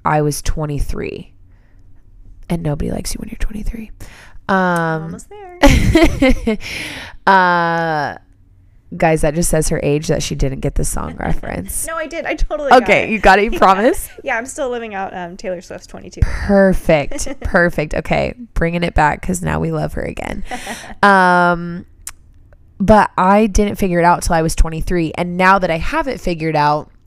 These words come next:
Speaker 1: it's like the things that actually fuel me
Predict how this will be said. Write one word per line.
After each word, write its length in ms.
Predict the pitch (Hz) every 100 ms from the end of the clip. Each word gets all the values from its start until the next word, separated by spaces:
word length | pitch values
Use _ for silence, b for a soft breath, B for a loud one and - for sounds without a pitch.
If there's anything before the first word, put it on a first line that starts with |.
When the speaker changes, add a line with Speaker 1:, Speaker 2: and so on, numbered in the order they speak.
| - - - - - -
Speaker 1:
it's 240 | 202 190 -
like 340 | 180 165 160 b b b b b b b -
the 120 | 214
things 280 | - 262 247
that 140 | 208 -
actually 500 | 175 - 214 190 180
fuel 400 | - 175 170 180
me 400 | 208 240 277